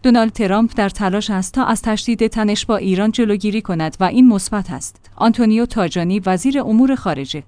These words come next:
و معاون نخست وزیر ایتالیا در گفتگو با رافائل گروسی مدیر کل آژانس بین‌المللی انرژی اتمی گفت: «ما روند مذاکرات را با دقت زیادی دنبال می‌کنیم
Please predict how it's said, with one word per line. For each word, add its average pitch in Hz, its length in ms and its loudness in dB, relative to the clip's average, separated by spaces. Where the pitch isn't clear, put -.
و 226 80 6
معاون 220 480 4
نخست 220 500 2
وزیر 240 280 2
ایتالیا 220 540 -2
در 226 220 2
گفتگو 247 460 0
با 233 140 4
رافائل 202 460 0
گروسی 180 580 2
مدیر 180 300 0
کل 220 220 -2
آژانس 196 480 0
بین‌المللی 190 800 2
انرژی 220 480 2
اتمی 190 460 -2
گفت: 220 400 -2
«ما 233 120 6
روند 233 400 4
مذاکرات 180 720 -2
را 226 120 0
با 208 140 2
دقت 247 440 0
زیادی 226 380 2
دنبال 156 400 -4
می‌کنیم 147 460 -8